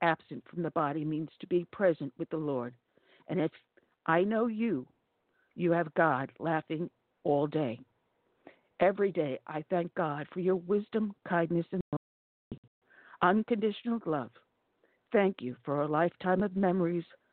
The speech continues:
Watching you dance with your two left feet was hilarious. Thank you for the laughter. Thank you for the tears you shed with me in my darkest days.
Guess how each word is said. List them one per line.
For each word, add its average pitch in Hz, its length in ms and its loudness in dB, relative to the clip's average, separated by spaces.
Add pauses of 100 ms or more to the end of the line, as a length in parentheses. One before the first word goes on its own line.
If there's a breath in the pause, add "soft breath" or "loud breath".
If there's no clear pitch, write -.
(380 loud breath)
Watching 202 440 0
you 226 120 -2
dance 160 460 -2
with 151 140 -14
your 156 100 -6 (140)
two 202 160 -2
left 185 300 0
feet 123 280 -6
was 143 160 -4
hilarious. 147 580 0 (220)
Thank 190 320 2
you 131 100 -8
for - 120 -10
the 143 120 -4
laughter. 135 540 -6 (920 soft breath)
Thank 190 280 2
you 208 100 -10
for 214 100 -10
the 214 120 -6 (120)
tears 240 340 -2
you 233 100 -6 (120)
shed 202 260 0
with 190 180 -4
me 180 380 0 (160)
in 175 60 2
my 165 160 0
darkest 165 500 -2
days. 139 320 -4